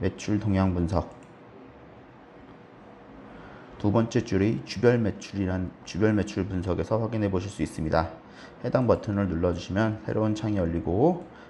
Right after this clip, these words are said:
매출을 확인해 보실 수가 있는데, 주별 매출 분석은 말 그대로 주 단위로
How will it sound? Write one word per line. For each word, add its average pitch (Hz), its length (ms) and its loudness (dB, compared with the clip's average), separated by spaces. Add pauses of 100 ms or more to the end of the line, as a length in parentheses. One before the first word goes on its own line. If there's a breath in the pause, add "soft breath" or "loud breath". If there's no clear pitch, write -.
(120 loud breath)
매출을 98 500 -2
확인해 101 320 0
보실 90 220 -6
수가 95 260 -4
있는데, 92 500 0 (1200 loud breath)
주별 135 320 4
매출 113 380 0
분석은 110 540 -2
말 98 160 4
그대로 104 500 0
주 - 260 -6
단위로 92 600 2